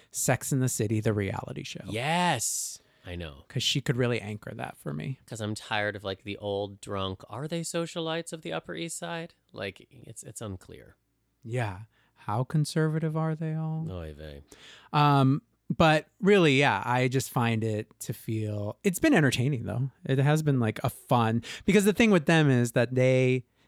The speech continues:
Speaker 1: they w-, are the best at fighting and then moving on.
Speaker 2: Yeah.
Speaker 1: You know, with the exception of Dorinda.
Speaker 2: Well, and they're also not afraid to make fools of themselves. Like,
Speaker 1: Yeah.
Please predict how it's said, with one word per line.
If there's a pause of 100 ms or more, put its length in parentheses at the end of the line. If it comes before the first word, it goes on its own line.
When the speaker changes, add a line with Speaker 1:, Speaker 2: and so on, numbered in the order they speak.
Speaker 1:
they
w-,
are
the
best
at
fighting
and
then
moving
on. (260)
Speaker 2:
Yeah. (480)
Speaker 1:
You
know,
with
the
exception
of
Dorinda. (240)
Speaker 2:
Well,
and
they're
also
not
afraid
to
make
fools
of
themselves.
Like,
Speaker 1:
Yeah.